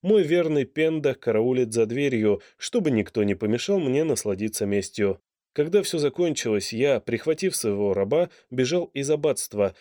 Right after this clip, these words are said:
и мы растворились в огромном неизвестном мире. Надо полагать, меня влекла рука провидения. Я хорошо прожил следующие двенадцать лет.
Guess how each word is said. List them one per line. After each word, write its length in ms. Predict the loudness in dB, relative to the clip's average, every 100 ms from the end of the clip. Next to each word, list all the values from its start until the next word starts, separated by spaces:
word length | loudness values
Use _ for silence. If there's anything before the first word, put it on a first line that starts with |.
| _
и 80 | -2
мы 140 | 0 0
растворились 680 | -2 -2 0 0 -2 -2
в 80 | -2
огромном 500 | -2 0 0 0 0
неизвестном 600 | 0 -2 -2 -4 -4 -4
мире. 420 | -2 0 0 -2 _ _ _
Надо 260 | 0 2 2
полагать, 580 | 2 2 2 0 0 -4
меня 360 | -2 0 0
влекла 440 | 0 -2 0 0 0
рука 280 | 0 -2 -4
провидения. 800 | -4 -4 -2 -2 2 2 0 -4 _
Я 240 | 0 2 2
хорошо 440 | 0 -2 0 0
прожил 380 | 0 -2 0 -2
следующие 560 | 0 0 0 -4 -4 -4
двенадцать 520 | -2 -2 -2 -4 -4
лет. 280 | -2 -4